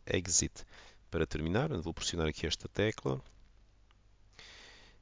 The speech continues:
A seguir vamos procurar então a regressão, portanto terá de ser aqui nesta setinha para a direita,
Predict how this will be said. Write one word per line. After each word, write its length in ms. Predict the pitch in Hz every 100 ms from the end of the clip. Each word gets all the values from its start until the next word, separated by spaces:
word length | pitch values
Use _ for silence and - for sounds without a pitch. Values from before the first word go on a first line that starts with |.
| - - -
A 60 | 113
seguir 480 | - - 113 107
vamos 160 | 90 95
procurar 500 | - 101 - 104 98
então 380 | 98 - 101 107
a 100 | 101
regressão, 800 | - 104 104 95 87 - 82 73
portanto 360 | - - 82 -
terá 220 | - 101
de 100 | -
ser 160 | 95 92
aqui 400 | - - 80 -
nesta 400 | 92 98 - -
setinha 380 | - 90 92 87
para 140 | 85
a 40 | 82
direita, 580 | 80 80 82 - -